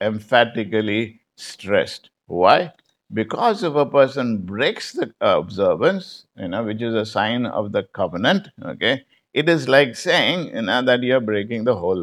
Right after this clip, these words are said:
law, okay. This is a sign of the covenant, you know, you break this, you're breaking the law. That is why the urgency of obedience is mentioned. "You shall surely observe my Sabbaths," in plural.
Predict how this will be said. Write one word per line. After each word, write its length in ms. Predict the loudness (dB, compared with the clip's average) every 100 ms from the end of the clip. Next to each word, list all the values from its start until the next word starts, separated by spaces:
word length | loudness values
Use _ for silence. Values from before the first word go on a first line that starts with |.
| -2
law, 120 | -2 -6 _ _ -18
okay. 260 | -8 -8 -8 _ _ _ -6
This 220 | -4 -2
is 120 | -2
a 100 | -2
sign 380 | 0 2 2 0
of 240 | -2 0
the 120 | 0 2
covenant, 640 | 2 2 2 0 -2 -8
you 100 | -8
know, 200 | -4 -4 -6 _ _
you 140 | -12
break 440 | -10 2 2 2 2
this, 400 | 2 2 -6 _
you're 260 | -2 0 2
breaking 640 | 0 0 -2 -4 -4 -6 -16 _
the 160 | -4 0
law. 240 | 0 0
That 240 | 2 2 2
is 160 | -2
why 280 | 2 4 4
the 160 | 2 2 2
urgency 540 | 0 -2 -4 -4 0
of 180 | 0 0
obedience 640 | -4 -2 -2 -2 -4 -4
is 180 | -8 -8
mentioned. 520 | -8 -8 -6 -8 -4
"You 160 | -4 -2
shall 280 | -2 -2 -4
surely 800 | -10 -6 0 4 4 2 -2 -6 _ _ -2
observe 720 | -2 -2 2 6 6 4 -4 _ _
my 420 | -6 -2 -2 -4
Sabbaths," 1000 | -10 -2 4 4 2 0 0 0 -6 -18 -10
in 200 | -10 -8
plural. 460 | -6 -2 -2 -2